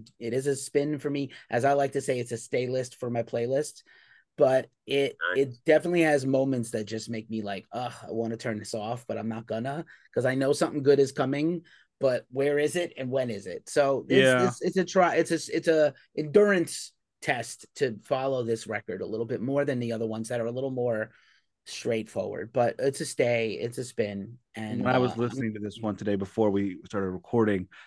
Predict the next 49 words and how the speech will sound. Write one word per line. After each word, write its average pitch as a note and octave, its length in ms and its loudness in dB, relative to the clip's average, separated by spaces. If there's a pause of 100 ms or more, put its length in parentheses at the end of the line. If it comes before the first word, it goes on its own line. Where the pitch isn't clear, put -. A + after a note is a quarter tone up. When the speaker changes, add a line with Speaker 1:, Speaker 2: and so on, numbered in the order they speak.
(120)
Speaker 3:
my G#2+ 120 4
wife G#2 280 4
kept - 180 -4
coming G2 300 -2
in G2 320 0 (420)
to, - 180 -4
you F2+ 220 -2
know, F2 180 -4
"I, F2 120 -4 (160)
I G#2+ 80 2
need A#2 140 6
help A#2 180 0
with G2 100 -8
this, F2 160 -6
I F2+ 60 -6
need F#2 100 -2
help G#2+ 160 -4
with G2 140 -6
that." F#2+ 260 0 (320)
And C3 100 6
it A#2+ 120 4
didn't E3 260 6
bother C#3 340 6
me A#2+ 140 6
that G#2 160 0
she A#2 140 -2
was G#2+ 160 2
interrupting A2+ 500 0
the, F#2 220 -4 (480)
you G#2 180 0
know, F#2+ 60 2
the G2 120 0
eight A#2 240 2
minutes G#2+ 600 2
of F#2 600 2 (380)
to, - 220 2
Late C3 400 4
to B2 180 2
Home. B2 440 6
It's A2 120 0
like, D3 180 2
"No, G#3 220 6
I'm G3 140 6
trying G#3 240 2
to G#3 40 0
get G3+ 200 -2
this F#3 160 -2
thing G#3 220 0
uploaded. E3+ 640 8